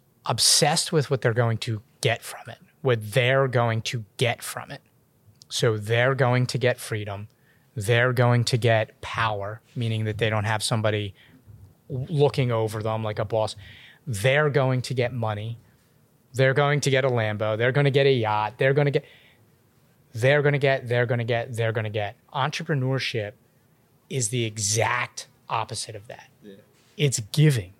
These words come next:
Speaker 2: That's so true.
Speaker 1: It's giving. It is the exact opposite. So,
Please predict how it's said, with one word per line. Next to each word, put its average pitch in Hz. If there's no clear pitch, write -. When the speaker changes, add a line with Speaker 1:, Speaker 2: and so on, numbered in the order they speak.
Speaker 2:
That's -
so 95
true. 92
Speaker 1:
It's 135
giving. 107
It 156
is 139
the 135
exact 131
opposite. 120
So, 127